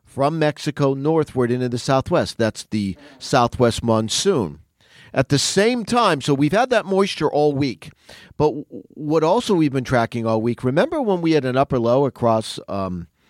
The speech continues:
across the Southeast? It's what produced all the showers and thunderstorms Monday, Tuesday. Well, what happened was, is that upper low split into two, one piece moving off the Carolinas. The second piece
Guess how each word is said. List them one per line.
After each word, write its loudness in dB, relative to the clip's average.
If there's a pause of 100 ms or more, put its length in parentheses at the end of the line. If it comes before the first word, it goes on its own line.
(260)
across 2
the -2
Southeast? 2
It's -2
what 0
produced 0
all 4
the -4
showers 2
and -6
thunderstorms 0
Monday, 0
Tuesday. 0
Well, 2
what 0
happened 0
was, -6 (360)
is -2
that 2
upper 0
low 2
split -2
into -2
two, 0
one 0
piece -6
moving -2
off 0
the -16
Carolinas. 0
The -8
second 0
piece 2